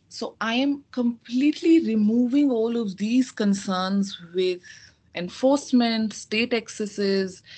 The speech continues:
lack of political will, et cetera. And I'm saying, if we fi-, manage to find laws which are well-intentioned, how do we make sure that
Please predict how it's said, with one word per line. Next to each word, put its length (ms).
lack 340
of 160
political 600
will, 240
et 100
cetera. 560
And 160
I'm 120
saying, 500
if 360
we 380
fi-, 460
manage 440
to 80
find 540
laws 580
which 180
are 140
well-intentioned, 1080
how 340
do 100
we 160
make 240
sure 300
that 240